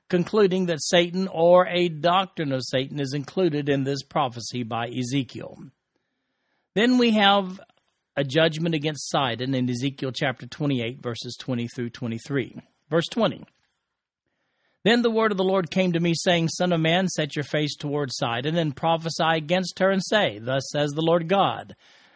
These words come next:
Behold, I am against you, O Sidon. I will be glorified in your midst, and they shall know that I am the Lord, when I execute judgments in her, and am hallowed in her.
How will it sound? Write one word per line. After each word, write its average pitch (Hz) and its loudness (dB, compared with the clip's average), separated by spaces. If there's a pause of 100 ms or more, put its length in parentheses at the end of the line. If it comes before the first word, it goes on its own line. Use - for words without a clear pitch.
(160)
Behold, 208 6
I 214 4
am 220 4
against 208 2
you, 143 0
O 127 0
Sidon. 131 -2
I 170 2
will 196 0
be 190 2
glorified 160 2
in 165 2
your 175 2
midst, 180 0
and 123 -2
they 139 2
shall 170 -2
know 165 2
that 156 0
I 156 2
am 165 0
the 180 2
Lord, 160 0 (340)
when 127 -2
I 135 0
execute 139 -4
judgments 131 -2
in 160 0
her, 131 2
and 147 2
am 147 0
hallowed 156 2
in 117 -2
her. 120 -2